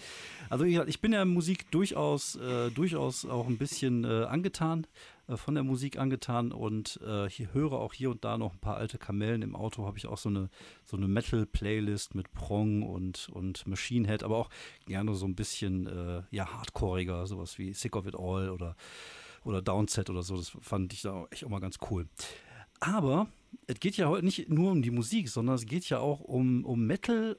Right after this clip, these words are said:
und Rollenspiel, weil es gibt da eine Verbindung. Also es, zum einen gibt's eine Verbindung,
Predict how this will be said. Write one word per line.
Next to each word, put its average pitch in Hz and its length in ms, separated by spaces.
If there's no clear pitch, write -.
und 147 200
Rollenspiel, 147 460
weil 104 140
es - 100
gibt - 240
da 131 100
eine 143 160
Verbindung. 123 500
Also 101 140
es, - 80
zum - 160
einen 147 180
gibt's 175 160
eine - 80
Verbindung, 156 500